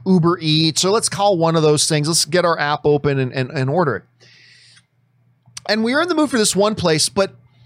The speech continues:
it ended up that just getting the ice cream, to get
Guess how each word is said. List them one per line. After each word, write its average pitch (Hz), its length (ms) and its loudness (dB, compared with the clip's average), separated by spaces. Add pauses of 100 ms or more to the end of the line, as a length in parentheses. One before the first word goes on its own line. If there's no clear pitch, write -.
(240)
it 220 180 2
ended 359 300 2
up 285 300 0
that 185 300 0
just 180 460 0
getting 220 280 0
the 190 120 0
ice 175 300 0
cream, 98 400 -12 (1900)
to 214 120 -2
get 240 240 0